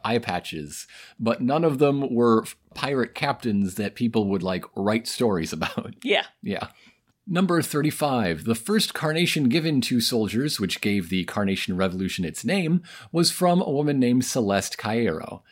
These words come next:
Speaker 1: She is still living at age eighty-seven. Her birthday was last Saturday.
Speaker 2: Oh.
Speaker 1: Yeah.
Speaker 2: That's, that's strange.
Speaker 1: Or I suppose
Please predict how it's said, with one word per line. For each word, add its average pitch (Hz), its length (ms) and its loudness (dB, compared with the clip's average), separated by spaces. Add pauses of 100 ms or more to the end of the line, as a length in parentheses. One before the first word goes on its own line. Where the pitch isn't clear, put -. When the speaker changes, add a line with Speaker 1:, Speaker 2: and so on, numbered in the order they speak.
(220)
Speaker 1:
She - 320 0
is 151 180 0
still 202 220 2
living 123 400 4
at 113 160 0
age 104 340 0
eighty-seven. 98 760 -2
Her - 120 -6
birthday 120 560 2
was 170 400 -2
last 95 320 -4
Saturday. 90 600 0 (300)
Speaker 2:
Oh. 302 420 2 (200)
Speaker 1:
Yeah. - 160 -2
Speaker 2:
That's, - 340 -10 (120)
that's - 240 -4
strange. - 600 -2 (320)
Speaker 1:
Or 156 220 4
I 135 60 4
suppose 127 400 0